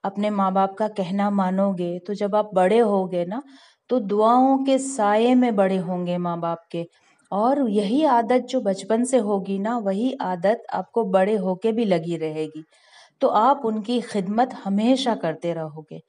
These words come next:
तो इसके लिए उम्र का कोई लेना देना नहीं है। बस आप समझदार हो, आप जानते हो,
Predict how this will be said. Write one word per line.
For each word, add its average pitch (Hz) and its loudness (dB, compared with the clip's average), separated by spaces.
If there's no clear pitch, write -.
तो 269 -2
इसके 247 -2
लिए 254 4
उम्र 220 2
का 233 0
कोई 269 2
लेना 190 2
देना 165 -6
नहीं 170 -6
है। 175 -10
बस 180 -6
आप 208 2
समझदार 208 0
हो, 226 -4
आप 180 -4
जानते 190 -2
हो, 233 -2